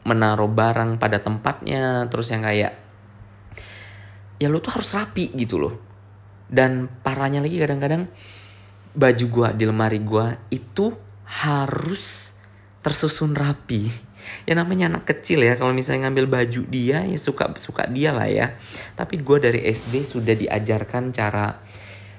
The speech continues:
mengambil baju tuh dari atas gitu, Sob. Jadi nggak boleh lu ambil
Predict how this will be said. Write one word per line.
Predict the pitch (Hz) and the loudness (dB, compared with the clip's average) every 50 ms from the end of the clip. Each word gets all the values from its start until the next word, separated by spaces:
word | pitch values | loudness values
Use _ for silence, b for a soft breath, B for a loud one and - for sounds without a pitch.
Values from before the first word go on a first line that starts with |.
| B B 131 | B B 0
mengambil | 127 120 120 120 117 117 117 120 120 120 | 0 2 4 2 4 4 4 4 4 4
baju | 120 117 113 110 - 120 120 | 4 4 4 2 0 -2 -4
tuh | 117 160 147 | -2 0 2
dari | 131 113 104 101 | 4 4 4 4
atas | - - - - - - - - - - - - - - - - - - - - - - - - - - - | 2 0 -2 -4 -4 -4 -4 -4 -6 -6 -8 -10 -12 -16 -20 -20 -20 -20 -20 -20 -20 -20 -20 -20 -20 -16 -8
gitu, | - 113 110 - 117 | -4 -2 -2 -2 -2
Sob. | 110 - 98 - - - - - - - | -2 -2 -2 -4 -4 -8 -20 -20 -8 -2
Jadi | 104 110 117 123 135 - - - - - B B B B B B B B B B B B B - - | -2 0 2 0 -2 -2 -8 -14 -20 -20 B B B B B B B B B B B B B -8 -4
nggak | 156 151 143 - 139 | -2 -2 -2 0 0
boleh | 127 131 180 226 220 202 | 0 2 2 2 2 2
lu | 190 185 185 - | 2 0 0 0
ambil | 151 151 156 151 156 156 160 165 - - | 0 0 2 2 2 2 2 0 -2 -6